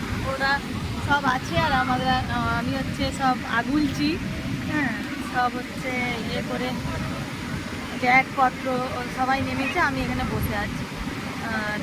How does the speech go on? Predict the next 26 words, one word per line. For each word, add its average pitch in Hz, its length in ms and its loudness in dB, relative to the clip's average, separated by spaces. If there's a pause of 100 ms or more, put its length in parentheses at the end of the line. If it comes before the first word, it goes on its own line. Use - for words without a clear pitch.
(100)
কালকে 233 360 2
না 302 40 4 (100)
প্রচুর 269 280 -2 (100)
স্নান 262 260 2
হয়ে 285 140 4
গেছিলো, - 260 4 (100)
শরীরটা - 320 2
ইয়ে 254 240 4
লাগছিলো, 262 400 0
মেঘ-, - 500 4
ওই - 120 4
জন্য - 240 2
আর 240 140 2
করিনি। 247 280 4 (680)
আর 277 120 6 (100)
মেঘলা 247 380 2
মেঘলা 240 320 0
করেছে, 233 340 0
কেমন 240 200 2 (120)
দেখবে 240 240 4 (100)
তোমাদেরকে 240 380 4 (100)
দেখ-, - 200 2 (320)
দেখছো - 260 2 (140)
আকাশটা - 360 4 (120)
কেমন 247 300 8 (160)
মেঘলা 208 380 4